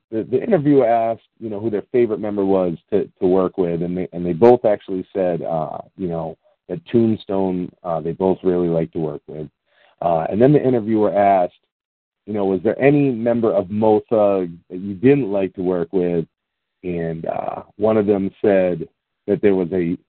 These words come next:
a member of Mo Thug that they absolutely didn't fuck with, and that, that they were a bitch. Uh, and, and I was just wondering if you may have known who they were talking about, why that situation was like that.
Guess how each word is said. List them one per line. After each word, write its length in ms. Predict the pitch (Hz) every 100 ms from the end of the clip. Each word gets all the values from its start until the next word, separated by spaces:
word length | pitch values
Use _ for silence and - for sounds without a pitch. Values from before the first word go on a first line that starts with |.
| _ -
a 80 | 101
member 460 | 98 120 147 147
of 80 | 123
Mo 240 | 123 123 123
Thug 300 | 127 120 113
that 100 | 113
they 140 | - - -
absolutely 640 | 123 123 - 117 107 104
didn't 340 | 90 113 101 _ _
fuck 200 | 120 - -
with, 360 | 92 82 80 73 _ _ _ -
and 140 | 92
that, 200 | 92 87 _
that 120 | 98 87
they 100 | 101
were 180 | 95 92
a 40 |
bitch. 340 | 82 113 101 - - - _ _ _ _ -
Uh, 300 | 98 95 85 80 117
and, 160 | 117 -
and 140 | 123 131
I 60 |
was 120 | 139
just 160 | 127 120
wondering 360 | 120 120 110 98
if 140 | 92
you 140 | 98
may 160 | 98 104
have 140 | 101
known 680 | 92 101 104 101 95 90 82 _ _ _ _ _
who 280 | - 143 127
they 140 | 113
were 120 | 104 98
talking 380 | - 101 -
about, 280 | 95 87 85
why 280 | 90 98 98
that 220 | 92 87 -
situation 640 | 98 - 92 90 85 85
was 160 | 82 78
like 260 | 82 78 -
that. 300 | 76 -